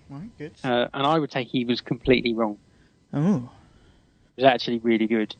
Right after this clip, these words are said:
Speaker 2: I really enjoyed it.
Speaker 1: As in, you sound like you finished it.
Speaker 2: Oh, yeah. Yeah,
Speaker 1: Oh,
Speaker 2: it's
Speaker 1: okay.
Speaker 2: not, it's not a particularly long game.
Speaker 1: Oh, okay.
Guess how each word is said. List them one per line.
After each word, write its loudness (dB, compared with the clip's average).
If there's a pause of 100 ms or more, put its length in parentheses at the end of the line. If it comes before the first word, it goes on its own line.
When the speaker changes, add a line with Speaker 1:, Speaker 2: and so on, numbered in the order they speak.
Speaker 2:
I -2
really 2
enjoyed 0
it. -4 (640)
Speaker 1:
As -2
in, -6 (220)
you -8
sound -2
like -4
you -8
finished -4
it. -14 (1080)
Speaker 2:
Oh, 2
yeah. 2 (160)
Yeah, 4
Speaker 1:
Oh, 6
Speaker 2:
it's -6
Speaker 1:
okay. -2
Speaker 2:
not, 0
it's -6
not 2
a -10
particularly 0
long 2
game. 0 (380)
Speaker 1:
Oh, 0
okay. -2